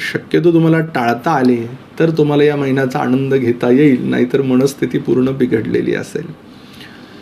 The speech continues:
आपण जे विचार करतात ना कुंभ राशीचे लोक, जे बोलतो ते सत्य करण्याचा आपला अट्टहास असतो आणि तुम्ही तो पूर्ण करूनच सोडतात, त्याशिवाय तुम्ही थांबत नाही. याची अनेक वेळा प्रचिती आलेली आहे आणि ही ज्ञानाची रास आहे.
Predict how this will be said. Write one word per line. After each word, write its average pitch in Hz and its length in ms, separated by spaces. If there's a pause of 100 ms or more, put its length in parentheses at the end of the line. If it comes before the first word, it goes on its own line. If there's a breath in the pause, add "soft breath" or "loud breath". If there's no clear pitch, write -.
(280 loud breath)
आपण 208 320
जे 240 100
विचार 214 340
करतात 208 380
ना 202 100
कुंभ 185 300
राशीचे 160 440
लोक, 143 240
जे 127 380
बोलतो 196 400
ते 247 180
सत्य - 420
करण्याचा 202 460
आपला 185 220
अट्टहास 160 500
असतो - 240
आणि 143 140
तुम्ही 156 300
तो 185 80
पूर्ण 151 340
करूनच 160 380
सोडतात, 127 440 (140)
त्याशिवाय 151 400
तुम्ही 147 320
थांबत 127 520
नाही. 131 480 (540 loud breath)
याची 160 240
अनेक 190 480
वेळा 208 180
प्रचिती 208 580
आलेली 160 440
आहे 107 80 (160)
आणि 175 120
ही 190 100
ज्ञानाची 185 680
रास 143 300
आहे. - 220